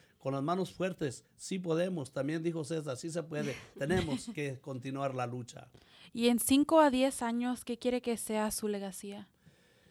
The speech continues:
Speaker 1: Solamente que, eh, recuerden que una persona que realmente,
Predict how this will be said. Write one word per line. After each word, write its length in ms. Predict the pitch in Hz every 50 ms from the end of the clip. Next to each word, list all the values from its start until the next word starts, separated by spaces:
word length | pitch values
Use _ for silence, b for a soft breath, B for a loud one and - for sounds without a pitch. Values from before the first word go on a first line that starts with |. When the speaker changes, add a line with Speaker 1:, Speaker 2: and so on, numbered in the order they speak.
| b b b b
Speaker 1:
Solamente 600 | - - 208 214 220 220 214 208 185 190 196 180 147
que, 480 | 175 175 170 165 156 156 147 - _ _ _ - 170 175
eh, 140 | 170 165 160
recuerden 540 | 170 175 143 190 202 202 185 196 185 170 131
que 120 | 165 170
una 220 | 170 175 185 170
persona 400 | 165 165 139 - 180 175 175 156
que 160 | 135 147 147 143
realmente, 880 | 139 160 180 175 175 170 170 175 170 151 151 165 160 151 147 151 -